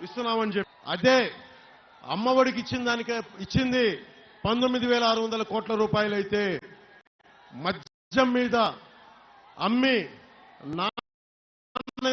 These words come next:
గొంతును తడిపి సారా నిషేధిస్తామని చెప్పి దాదాపు లక్ష రూపాయల కోట్లు ఈ రోజున నాన్న గొంతులో సారా పోసి సంపాదించాడు. ఆ ముఖ్యమంత్రి కాదు అతను,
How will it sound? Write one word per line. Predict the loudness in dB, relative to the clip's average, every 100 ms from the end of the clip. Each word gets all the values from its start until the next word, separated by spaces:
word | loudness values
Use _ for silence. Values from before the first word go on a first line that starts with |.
| -2 -4 -2
గొంతును | -2 0 0 0
తడిపి | 0 0 0 -2 -2 -6 -18 -20 -20 -20 -12 -2
సారా | 2 4 4
నిషేధిస్తామని | 4 2 4 2 2 2 2 2 2 0
చెప్పి | 2 4 4 0 -6 -20 -20 -2
దాదాపు | 2 4 4 2
లక్ష | 0 0 0
రూపాయల | 0 0 -2
కోట్లు | 2 2 4 0 -2 -2
ఈ |
రోజున | 0 0 -4 -8
నాన్న | -6 -4
గొంతులో | -2 -2
సారా | 0 0 0
పోసి | 0 0 0
సంపాదించాడు. | -2 0 -2 -2 -4 -4 -2 -2
ఆ |
ముఖ్యమంత్రి | -2 -2 0 0 0
కాదు | 0 -2
అతను, | -2 -2 -2